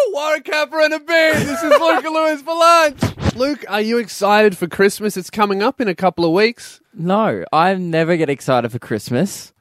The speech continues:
Speaker 1: Why?
Speaker 2: Like, I'm not a Scrooge. I just,
Speaker 1: Yes,
Speaker 2: like,
Speaker 1: you are.
Speaker 2: I
Speaker 1: You
Speaker 2: just,
Speaker 1: said,
Speaker 2: like,
Speaker 1: "I
Speaker 2: hate
Speaker 1: never get excited for Christmas."
Speaker 2: Yeah, I'm not a Scrooge. I just hate Christmas.
Speaker 1: Okay, so you're the Grinch.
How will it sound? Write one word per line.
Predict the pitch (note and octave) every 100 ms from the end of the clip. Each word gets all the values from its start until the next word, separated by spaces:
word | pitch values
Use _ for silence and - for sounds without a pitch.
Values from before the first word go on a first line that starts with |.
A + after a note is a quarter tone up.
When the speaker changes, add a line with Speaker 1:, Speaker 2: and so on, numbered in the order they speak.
| _ -
Speaker 1:
Why? | E3+ G3
Speaker 2:
Like, | C#3+
I'm | E3+ G3
not | B3
a | G3
Scrooge. | - - C3+ C#3+ D3 A2 G2+ - - _ _ _
I | B2
just, | C3
Speaker 1:
Yes, | D3
Speaker 2:
like, | D#3
Speaker 1:
you | F3 G3
are. | F3+
Speaker 2:
I | C#3
Speaker 1:
You |
Speaker 2:
just, | D3
Speaker 1:
said, | F#3 D#3+
Speaker 2:
like, | D3+
Speaker 1:
"I | D3
Speaker 2:
hate | C#3+
Speaker 1:
never | D3+ F3+ F#3+
get | E3+ E3+
excited | D#3+ - D#3+ D3 C#3+
for | B2+ B2+
Christmas." | - C3 D#3+
Speaker 2:
Yeah, | D3+ B2
I'm | C#3+
not | F3
a | D#3+
Scrooge. | - D3 A#2+ B2
I |
just | A#2 A2+
hate | A#2+ A#2 -
Christmas. | A#2 - - - - _ C3+
Speaker 1:
Okay, | C3 A#2+ G#2+ B2+
so | C3
you're | A#2+ A#2
the | A2+
Grinch. | B2 G2 -